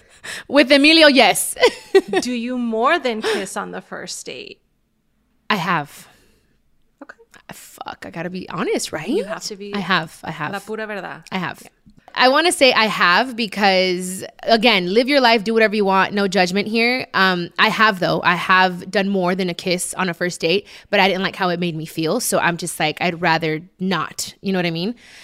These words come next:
Speaker 1: But got back in, but I do kiss. I need to know.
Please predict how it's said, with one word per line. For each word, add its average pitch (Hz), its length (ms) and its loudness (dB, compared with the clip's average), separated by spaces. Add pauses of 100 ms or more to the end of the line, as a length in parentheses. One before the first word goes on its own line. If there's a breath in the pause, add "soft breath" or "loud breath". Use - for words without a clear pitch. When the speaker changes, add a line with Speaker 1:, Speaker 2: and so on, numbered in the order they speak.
(200 loud breath)
Speaker 1:
But 180 380 0
got 208 120 2
back 180 160 0
in, 170 100 -2
but 220 120 4
I 208 80 4
do 190 120 0
kiss. - 340 -8
I 202 100 2
need 262 100 2
to 247 80 2
know. 170 320 -2